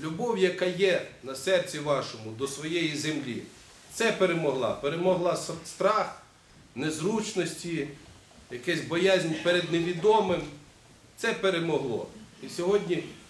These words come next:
відлягли проблеми, відлягло все. Це наша земля. Це наша з вами батьківщина, і ми її повинні любити, і за неї повинні молитися. І ніяких незручностей немає. Ні для хору співати на українській мові,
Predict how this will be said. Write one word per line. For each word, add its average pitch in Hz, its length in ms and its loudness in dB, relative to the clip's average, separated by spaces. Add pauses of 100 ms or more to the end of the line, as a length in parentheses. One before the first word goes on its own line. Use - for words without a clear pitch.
(100)
відлягли 180 500 2
проблеми, 175 640 0
відлягло 160 540 -2
все. 190 360 2 (340)
Це 156 120 -2
наша 175 380 4
земля. 123 420 -2 (580)
Це 131 100 -6
наша 175 400 2
з 135 60 -8
вами 156 300 0
батьківщина, 151 800 -2
і 156 60 0
ми 165 100 0
її 156 160 0
повинні 147 460 -6
любити, 151 560 0 (380)
і 120 60 -8
за 143 140 0
неї 180 260 2
повинні 160 460 -2
молитися. 143 640 -2 (500)
І 127 80 -2
ніяких 180 460 0
незручностей 165 840 0
немає. 131 380 0 (140)
Ні 135 100 -2
для 156 200 -2
хору 202 440 4 (420)
співати 160 520 -4
на 156 100 -2
українській 151 680 -6
мові, 135 340 0